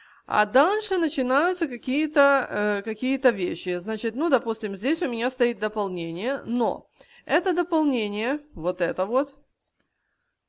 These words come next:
никакого отношения к комплексу оно у меня не имеет. Оно может быть, может не быть. Равно как и вот это вот, э, прилагательное или наречие, которое вот стоит здесь. Да, оно стоит перед комплексом, но к нему оно не относится.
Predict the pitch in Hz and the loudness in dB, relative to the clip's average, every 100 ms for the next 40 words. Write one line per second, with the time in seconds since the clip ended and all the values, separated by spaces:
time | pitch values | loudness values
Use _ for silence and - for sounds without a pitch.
0 | _ _ _ 196 262 330 330 330 262 254 | _ _ _ -2 0 0 2 6 6 4
1 | 247 240 220 220 330 415 240 214 202 196 | 0 0 -2 -2 -2 0 -4 -2 -2 0
2 | 262 302 226 240 247 247 185 - 190 262 | 0 0 -2 -2 -2 -2 -4 -4 -2 2
3 | 285 262 247 339 359 254 254 262 254 196 | 2 2 2 0 0 0 -2 -4 -4 -4
4 | - _ _ - 220 285 311 294 285 277 | -8 _ _ -2 2 4 4 4 2 2
5 | 254 254 262 254 240 247 233 - - 196 | 2 4 4 4 2 2 0 -4 -2 2
6 | 196 190 185 185 240 220 226 254 339 294 | 4 4 2 0 0 2 2 2 2 0
7 | 226 196 185 - 185 185 196 247 285 254 | 0 0 0 0 -2 0 0 2 2 0
8 | 190 185 202 190 180 175 - 185 175 147 | 0 -2 -2 -2 -2 -4 -2 0 -2 -6
9 | 160 160 226 440 247 - 247 403 - 202 | -6 0 2 2 0 0 2 2 0 -4
10 | - 269 311 220 208 185 190 220 208 285 | 0 0 0 -4 -6 -6 -6 -6 -2 -2
11 | 269 247 247 247 180 - - - | 0 -2 -2 -4 -8 -14 -16 -18